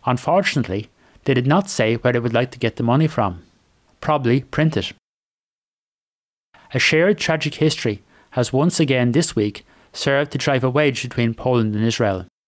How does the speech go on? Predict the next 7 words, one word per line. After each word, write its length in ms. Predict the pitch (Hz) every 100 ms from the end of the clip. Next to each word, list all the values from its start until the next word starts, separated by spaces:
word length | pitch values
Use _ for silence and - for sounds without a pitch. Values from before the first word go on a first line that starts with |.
| _ _ _ _ _ _ _ _ _ -
As 180 | 123
on 100 | 127 127
many 200 | 143 156
occasions 560 | 131 131 127 123 117
in 80 | 110
the 60 | 104
past, 440 | 131 143 -